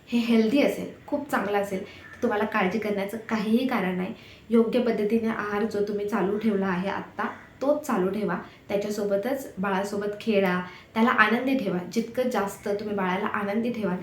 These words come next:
तितकं त्याचं, अ, त्याची जी डेव्हलपमेंट असते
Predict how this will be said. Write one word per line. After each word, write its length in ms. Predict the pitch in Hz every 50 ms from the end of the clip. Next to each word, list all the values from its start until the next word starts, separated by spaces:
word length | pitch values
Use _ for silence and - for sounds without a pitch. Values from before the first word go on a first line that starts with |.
| - - - - - - -
तितकं 360 | 254 247 - - - - 254
त्याचं, 520 | 254 254 - - 208 208 208 - - 208 208 214 - - - - - - - -
अ, 180 | 196 196 190 185 180
त्याची 240 | 202 196 196 - 220
जी 320 | 214 208 220 233 233 - -
डेव्हलपमेंट 520 | 226 214 208 202 214 214 226 247 247 247 226
असते 320 | 196 - - - 175 180